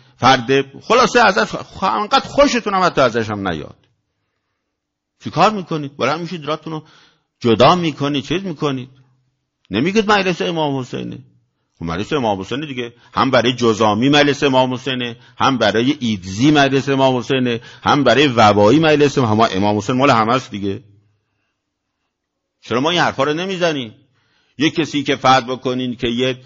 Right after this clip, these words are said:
سرماخوردگی داره، یه بیماری مصری آمده، خانومی که بچت رو بغلت گرفتی، وقتی که می‌بینی یه شخصی که آنفلونزا گرفته بود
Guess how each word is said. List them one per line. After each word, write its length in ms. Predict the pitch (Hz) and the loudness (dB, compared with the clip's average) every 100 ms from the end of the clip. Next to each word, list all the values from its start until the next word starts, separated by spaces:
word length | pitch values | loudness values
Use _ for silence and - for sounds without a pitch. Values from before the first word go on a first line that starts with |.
| - _ _ | -20 _ _
سرماخوردگی 1120 | - - 135 123 127 123 - 120 113 113 120 | -8 0 0 2 -2 -2 -2 -6 -6 -8 -6
داره، 420 | 117 135 202 202 | -2 0 0 -2
یه 120 | 123 123 | -2 -8
بیماری 560 | 107 117 120 120 123 | -8 -6 0 0 0
مصری 600 | 123 127 131 - 117 123 | -2 0 -2 -4 -4 0
آمده، 760 | 123 120 131 135 240 190 123 107 _ _ _ _ _ _ _ _ _ _ _ | 2 2 -2 -2 -4 -4 -8 -14 _ _ _ _ _ _ _ _ _ _ _
خانومی 440 | _ 123 185 233 190 | _ 0 0 0 -2
که 80 | 175 | 0
بچت 540 | 147 143 - 135 135 | 2 2 2 -2 0
رو 60 | 131 | -4
بغلت 600 | 117 127 120 123 127 117 | 0 0 2 0 -2 -2
گرفتی، 540 | 127 123 - 127 117 - _ _ 123 | -4 -4 -6 -6 -6 -10 _ _ -2
وقتی 360 | 127 - 131 | -2 -2 -6
که 120 | 127 | -4
می‌بینی 320 | 120 123 123 127 | -4 -2 -2 -2
یه 320 | 120 131 117 - - | -2 -2 -4 -10 -6
شخصی 460 | - 127 - 131 | 0 0 0 -4
که 100 | 123 | 0
آنفلونزا 640 | 127 123 - 113 123 123 120 | 2 0 -2 -4 -2 -2 -2
گرفته 480 | 120 123 107 120 | -2 -4 -4 -4
بود 220 | 120 123 | -2 -2